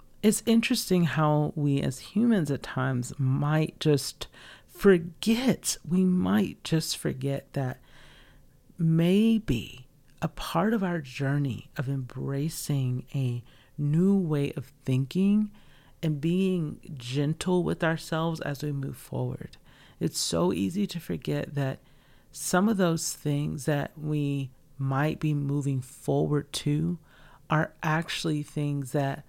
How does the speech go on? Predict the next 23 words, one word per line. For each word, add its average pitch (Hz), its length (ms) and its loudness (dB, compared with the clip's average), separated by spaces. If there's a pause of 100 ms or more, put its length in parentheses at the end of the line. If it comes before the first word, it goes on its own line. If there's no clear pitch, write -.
(300)
have 143 500 -2
been 147 280 2
there 135 480 0
all 131 480 -4
along. 131 680 -4 (420)
They're 151 200 2
actually 156 400 0
a 151 60 0
part 147 440 0
of 156 120 -4
something 143 580 -4
that 135 300 -4 (180)
is 143 420 -4
a - 60 -12
part - 300 0
of 131 120 -2
us, 156 520 0 (460)
but 143 440 -2
life 131 320 -4
happens, 190 720 -2
we 147 180 -2
get - 300 -10
busy, 170 560 -2